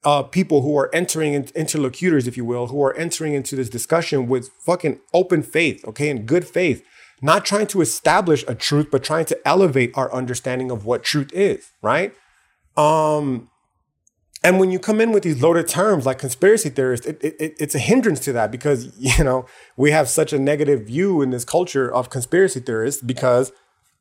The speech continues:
mainstream news, dog. It's that simple. Like, I hate to be that reductive, but, you know, when the fucking press is on, uh, the, like,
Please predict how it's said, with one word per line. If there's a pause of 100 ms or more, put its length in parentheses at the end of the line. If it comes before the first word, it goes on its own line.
(920)
mainstream
news,
dog.
It's
that
simple.
Like,
I
hate
to
be
that
reductive,
but,
you
know,
when
the
fucking
press
is
on, (500)
uh,
the,
like,